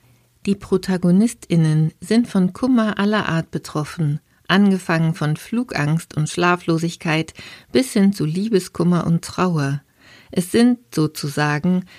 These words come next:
Geschichten, die das Leben schrieb. Mariana Lecki erzählt in der Ich-Form von Nachbarn, FreundInnen und von der buckligen Verwandtschaft.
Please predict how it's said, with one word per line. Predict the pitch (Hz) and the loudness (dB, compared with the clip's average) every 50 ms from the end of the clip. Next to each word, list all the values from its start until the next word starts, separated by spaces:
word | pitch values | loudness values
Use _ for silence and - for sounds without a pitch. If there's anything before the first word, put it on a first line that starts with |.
| - _ | -14 _
Geschichten, | - 202 196 - - 277 - - - - 208 208 | -2 -2 0 0 -2 -2 -4 -4 0 2 2 2
die | 202 | 2
das | - 214 220 226 - | 2 0 0 0 0
Leben | 233 220 226 208 175 147 147 | 0 2 2 2 2 0 -2
schrieb. | - - - - 165 143 139 139 _ - - _ _ _ _ _ _ _ _ | -2 -4 -6 -6 -4 -4 -4 -4 _ -14 -20 _ _ _ _ _ _ _ _
Mariana | - 147 147 156 156 160 156 160 156 151 151 | -6 -4 -2 0 0 2 2 2 2 2 2
Lecki | 156 180 202 202 - - - | 2 2 2 0 -2 -4 -2
erzählt | - 180 180 - - 220 208 208 196 | -2 -2 -4 -4 -2 0 0 2 2
in | - 180 175 | 0 0 2
der | 170 170 170 - | 2 0 0 -2
Ich-Form | 208 - - - - - 175 160 156 165 | -4 -6 -8 -10 -6 -2 0 0 0 0
von | 160 - 160 160 160 | 0 0 0 0 2
Nachbarn, | 165 185 202 - - - 165 156 156 160 165 - - - - _ | 0 0 -2 -4 -6 -4 -2 0 0 -2 -2 -4 -10 -20 -20 _
FreundInnen | - - - 208 214 214 208 196 - 180 180 180 175 175 180 175 - | -20 -6 0 2 2 4 2 2 2 2 4 4 4 4 2 2 0
und | - 247 294 320 - | 0 0 0 0 0
von | - 202 190 175 | 0 0 2 2
der | 170 165 | 2 0
buckligen | - - 226 226 - - 180 170 165 170 165 170 | 0 -4 -6 -8 -6 -4 -2 0 2 2 0 0
Verwandtschaft. | - 170 151 156 156 165 185 190 190 - - 147 160 - - - _ - - | -2 -6 -6 -4 -2 -2 0 -2 -2 -4 -6 -6 -6 -8 -10 -16 _ -20 -20